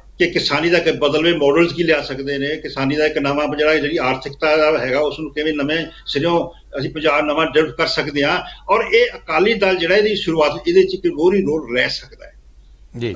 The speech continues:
Speaker 1: ਕਿ ਜਿਵੇਂ ਤੁਸੀਂ ਠੀਕ ਹੈ ਕਿ ਅਕਾਲੀ ਦਲ ਨੂੰ ਇਸ ਵੇਲੇ ਜਾਂ ਸਾਡੀ ਜਿਹੜੀ ਸਾਰੀ ਪੰਜਾਬੀਅਤ ਹੈ, ਸਾਡੀ ਸੋਚ, ਜੋ ਸਿੱਖੀ ਸੋਚ ਹੈ, ਪੰਜਾਬ ਦੀ ਸੋਚ ਹੈ, ਪੰਜਾਬ ਦੇ ਵਿਚਾਰ ਨੂੰ ਕਮਿਟਡ, ਚਾਹੇ ਵਿਦਵਾਨ ਨੇ, ਚਾਹੇ ਨੌਜਵਾਨ ਨੇ, ਚਾਹੇ ਬੀਬੀਆਂ ਨੇ, ਚਾਹੇ ਧਾਰਮਿਕ ਆਗੂ ਨੇ, ਚਾਹੇ ਸਾਡੀ ਇੰਸਟੀਟਿਊਸ਼ਨਸ ਨੇ,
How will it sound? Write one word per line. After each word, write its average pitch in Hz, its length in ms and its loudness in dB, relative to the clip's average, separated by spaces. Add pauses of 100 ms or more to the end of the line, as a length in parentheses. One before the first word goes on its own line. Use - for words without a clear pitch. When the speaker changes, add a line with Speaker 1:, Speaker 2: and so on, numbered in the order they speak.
Speaker 1:
ਕਿ 151 80 0
ਜਿਵੇਂ 165 140 0
ਤੁਸੀਂ 208 160 2
ਠੀਕ 233 220 -4
ਹੈ 226 100 2
ਕਿ 143 340 -6
ਅਕਾਲੀ 170 340 0
ਦਲ 165 260 0
ਨੂੰ 147 180 -2
ਇਸ 143 180 -2
ਵੇਲੇ 165 180 -2
ਜਾਂ 151 100 -2
ਸਾਡੀ 143 220 -2
ਜਿਹੜੀ 170 120 0
ਸਾਰੀ 156 300 0
ਪੰਜਾਬੀਅਤ 170 640 0
ਹੈ, - 140 -8 (380)
ਸਾਡੀ 175 240 2
ਸੋਚ, 208 420 4
ਜੋ 202 160 4
ਸਿੱਖੀ 202 360 -4
ਸੋਚ 175 340 2
ਹੈ, 165 60 2
ਪੰਜਾਬ 151 420 0
ਦੀ 208 80 -2
ਸੋਚ 165 320 0
ਹੈ, 156 40 0
ਪੰਜਾਬ 147 360 -2
ਦੇ 170 60 -4
ਵਿਚਾਰ 156 360 -2
ਨੂੰ 190 120 -2
ਕਮਿਟਡ, 175 320 -2
ਚਾਹੇ 156 160 0
ਵਿਦਵਾਨ 147 380 -2
ਨੇ, 240 180 0 (360)
ਚਾਹੇ 160 140 2
ਨੌਜਵਾਨ 143 520 2
ਨੇ, 208 120 4
ਚਾਹੇ 165 280 0
ਬੀਬੀਆਂ 147 360 -2
ਨੇ, 214 80 2
ਚਾਹੇ 175 220 0
ਧਾਰਮਿਕ 156 400 -6
ਆਗੂ 156 240 -2
ਨੇ, 208 80 2
ਚਾਹੇ 180 180 0
ਸਾਡੀ 165 200 -2
ਇੰਸਟੀਟਿਊਸ਼ਨਸ 226 560 -2
ਨੇ, 139 180 -6